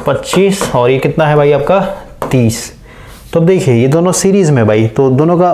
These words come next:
अगर आप करेंगे कितना हो जाएगा, ट्वेल्व पॉइंट फ़ाइव, ये एक, दो, तीन, है ना, पच्चीस और पाँच, तीस हो जाएगा, यानी इधर जो हो जाएगा आपका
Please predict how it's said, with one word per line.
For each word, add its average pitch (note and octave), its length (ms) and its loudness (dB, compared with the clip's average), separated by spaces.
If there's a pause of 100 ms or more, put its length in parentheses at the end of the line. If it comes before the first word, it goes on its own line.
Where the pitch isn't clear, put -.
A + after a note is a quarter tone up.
(260)
अगर E3 160 2
आप F3 80 -2
करेंगे F3+ 260 0
कितना F#3 240 -2
हो F#3 80 0
जाएगा, F3+ 260 2 (3000)
ट्वेल्व D#3 360 0
पॉइंट F3 220 0
फ़ाइव, A#2 340 0 (680)
ये D#3 320 0 (400)
एक, D#3+ 240 2
दो, E3 180 2
तीन, C3+ 280 0 (320)
है D#3+ 80 0
ना, A#2+ 120 0 (440)
पच्चीस E3+ 320 -2
और F3+ 60 0
पाँच, F3+ 460 -2
तीस F3+ 240 0
हो F#3 80 2
जाएगा, F3 300 2 (600)
यानी D3+ 200 0
इधर D3+ 220 0
जो D#3 100 2
हो D3+ 80 2
जाएगा C#3+ 220 2
आपका G3+ 280 0